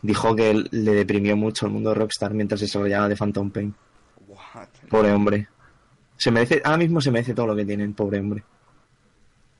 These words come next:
Speaker 1: Su programa de YouTube y todo eso.
Speaker 2: <laughs> Y su Twitter. Siempre hay que mencionar su
Speaker 1: Maravilloso.
Speaker 2: Twitter en todos los podcasts.
Speaker 1: Ya que te sube su comida y las, los veinte Blu-rays que se ha comprado esa semana.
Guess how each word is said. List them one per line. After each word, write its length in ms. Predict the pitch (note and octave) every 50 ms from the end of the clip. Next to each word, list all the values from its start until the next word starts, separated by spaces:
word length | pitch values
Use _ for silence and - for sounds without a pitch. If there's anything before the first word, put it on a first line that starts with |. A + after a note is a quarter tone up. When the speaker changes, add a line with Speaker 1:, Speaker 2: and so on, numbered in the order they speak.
| _ _ - _ _ _
Speaker 1:
Su 220 | - - - A2+ G#2
programa 400 | - - G#2+ G2 G2+ G#2+ A2 G#2+
de 100 | G#2 G2+
YouTube 400 | G2+ G2 - - B2+ C3 B2 A2+
y 60 | A2
todo 160 | G#2 A2 A2 G#2
eso. 220 | G#2 - G#2+ G#2+ - _ _ _ _ _ _ -
Speaker 2:
<laughs> 560 | B2 B2 _ - _ _ - - G3 F#3+ - _ _
Y 40 | -
su 160 | - A#2 G#2+
Twitter. 420 | - A2 G#2 G2 - - G2+ F2+ _ _ _ G2
Siempre 220 | A2+ A#2 A2+ A#2+
hay 40 | B2
que 40 | A#2+
mencionar 220 | G#2+ G#2 G2 F#2+ G2
su 60 | G2
Speaker 1:
Maravilloso. 300 | G2+ G2+ G#2 G#2 - G#2+
Speaker 2:
Twitter 200 | G#2+ G#2 G2+ G2
en 100 | F#2+ F#2
todos 160 | - F#2 F2+ F2+
los 120 | F#2+ -
podcasts. 480 | _ - - _ _ - - _ _ _ _ _ _ _ _ _ _ _ _ _ _ _ _ -
Speaker 1:
Ya 180 | G#2+ G#2+ A2+
que 100 | G2+ G#2
te 120 | G2+ G#2 G2+
sube 280 | - A2 G#2 A2 G#2+ G#2+
su 180 | G#2+ - - -
comida 480 | - G#2 G2+ G#2+ A2+ A#2+ C3 C3+ C3
y 200 | A#2 A2 G#2+ G#2+
las, 360 | - G#2+ G#2+ G#2 G2+ - - -
los 240 | A2+ A2+ A2 G#2
veinte 240 | G#2 A2 A2 A2+ A#2+
Blu-rays 460 | A2+ A#2 A2+ A2+ G#2+ A2 A#2+ A#2+ -
que 80 | - A2
se 60 | A2 G#2+
ha 20 |
comprado 240 | G#2+ G#2+ G#2 A#2 G#2
esa 120 | A2 G#2 G#2
semana. 360 | G#2 G2+ G2+ G2+ G2+ G#2+